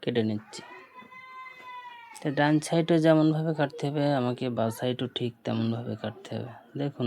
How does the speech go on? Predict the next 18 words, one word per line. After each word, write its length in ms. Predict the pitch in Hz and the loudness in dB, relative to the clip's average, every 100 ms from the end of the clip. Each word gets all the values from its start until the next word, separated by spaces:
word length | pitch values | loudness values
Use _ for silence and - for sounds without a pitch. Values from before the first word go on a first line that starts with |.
| 113 | 0
বন্ধুরা, 340 | 110 110 113 123 120 - _ - - - - - - - - - - | 0 0 -2 -6 -12 -20 _ -20 -20 -20 -20 -20 -20 -20 -20 -20 -6
তা 80 | 143 131 | -2 0
আমার 160 | 127 113 - | 0 -2 -4
এক 80 | 120 135 | -2 0
নাম্বার 240 | 135 139 131 135 - - _ _ - | 2 2 0 -4 -10 -20 _ _ -4
ক্লিপ 220 | 131 135 139 | 0 0 0
দিয়ে 140 | 127 123 | -2 0
চুলটা 240 | 123 123 123 | -2 -2 -2
কাটা 180 | 123 127 | 0 0
হয়ে 160 | 127 127 123 | 2 2 0
গেছে। 240 | 120 - 147 147 - - - - - - - - - | -2 -6 -8 -12 -16 -20 -20 -20 -20 -20 -20 -12 -6
এবার 160 | 123 127 120 | -2 -2 0
দেখুন 220 | 123 127 113 | 0 2 0
বন্ধুরা, 260 | 110 110 - | 0 -2 -2
আমি 120 | 120 123 123 | 0 0 0
জিরো 180 | 131 131 127 | 2 4 4
মেশিন 280 | 127 - 151 147 | 2 4 4 6
দিয়ে 220 | 127 | 4